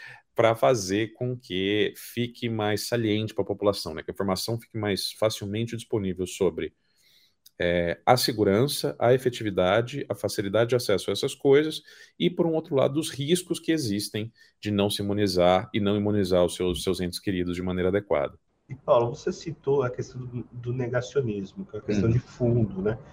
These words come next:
Speaker 1: Uhum.
Speaker 2: Mas, é, ela contribui pra elevar es-, a hesitação vacinal, pra,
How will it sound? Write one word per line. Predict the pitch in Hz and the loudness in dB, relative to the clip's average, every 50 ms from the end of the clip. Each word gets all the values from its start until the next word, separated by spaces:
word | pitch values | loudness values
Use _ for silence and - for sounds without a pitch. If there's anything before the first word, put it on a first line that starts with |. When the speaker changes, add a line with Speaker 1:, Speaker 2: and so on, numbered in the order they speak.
| - | -8
Speaker 1:
Uhum. | 92 92 - 90 87 - - | -6 -6 -4 -4 -6 -8 -8
Speaker 2:
Mas, | - 101 107 107 104 104 104 104 104 104 101 - - - - - - | -6 2 4 6 6 8 8 6 6 4 0 -4 -8 -12 -14 -2 4
é, | - 104 208 202 202 - 98 196 98 - - - - - - - - - | 6 8 8 8 6 4 2 4 2 2 0 0 -6 -16 -20 -20 -18 -2
ela | - 104 120 135 151 156 160 160 165 - - - - - - _ | 4 6 8 8 10 10 10 8 6 2 -8 -20 -20 -20 -20 _
contribui | - - 151 170 175 - - 147 120 113 113 147 190 220 226 | -4 0 2 2 2 2 2 0 0 2 4 4 4 4 4
pra | - - 196 190 175 160 156 | 2 4 6 6 6 6 6
elevar | 160 165 160 147 123 117 120 123 135 165 165 165 | 4 4 4 4 2 6 8 8 8 8 8 4
es-, | 160 - - - - - - - | 2 0 -6 -6 -4 -2 0 4
a | - 117 113 110 107 110 104 98 - - | 4 4 6 4 4 2 0 -2 -4 -4
hesitação | 110 110 110 117 117 - 110 - - - 127 123 123 113 | -4 -4 -4 0 4 4 4 4 4 0 0 0 0 0
vacinal, | 107 104 - - 101 101 98 98 95 | -2 -6 -6 -6 -2 0 0 0 2
pra, | - 113 110 104 | 4 6 6 6